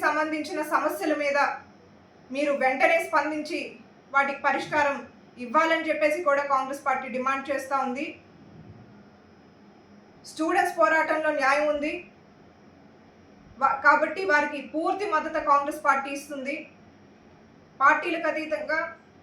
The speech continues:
రాజకీయాలకు అతీతంగా నేను కూడా స్టూడెంట్స్ పోరాటంలో భాగమై వారితో పోరాటం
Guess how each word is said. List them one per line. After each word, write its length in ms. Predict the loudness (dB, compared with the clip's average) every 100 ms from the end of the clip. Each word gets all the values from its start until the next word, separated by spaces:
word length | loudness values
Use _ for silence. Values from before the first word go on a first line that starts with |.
| -20 -20 0
రాజకీయాలకు 640 | 2 2 -2 0 2 2 0
అతీతంగా 460 | -2 -6 -6 0 0 0 -10 -20 -20 -20 -16 -6
నేను 200 | -2 -2 -4
కూడా 200 | 0 2 2 -4 -18 -20 -20 -20 -14
స్టూడెంట్స్ 480 | -6 -2 -2 -2 0
పోరాటంలో 760 | 2 2 0 -2 0 0 -2 -12 -20 _ -20 -20 -20 -20 -4
భాగమై 420 | 0 2 2 -2 -4 -8 -20 -20 -20 -20 -8 0
వారితో 300 | 2 2 0 0
పోరాటం 420 | 0 2 0 -2